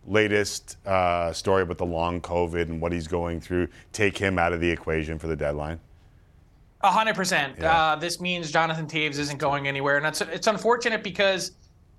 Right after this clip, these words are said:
Speaker 2: his body just isn't cooperating. Um, this long covid and the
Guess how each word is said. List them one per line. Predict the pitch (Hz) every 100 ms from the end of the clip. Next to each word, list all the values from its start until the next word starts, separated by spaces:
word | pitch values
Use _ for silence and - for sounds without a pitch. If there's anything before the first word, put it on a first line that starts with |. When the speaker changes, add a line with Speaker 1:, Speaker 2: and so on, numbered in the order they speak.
| -
Speaker 2:
his | 170
body | 160 170 220
just | 180 165
isn't | 170 170
cooperating. | 156 135 147 143 117 107 104 110 _
Um, | 135 127 127 127 127
this | 139 135
long | 139 156 160
covid | - 156 156 156
and | 147 143
the | 139 135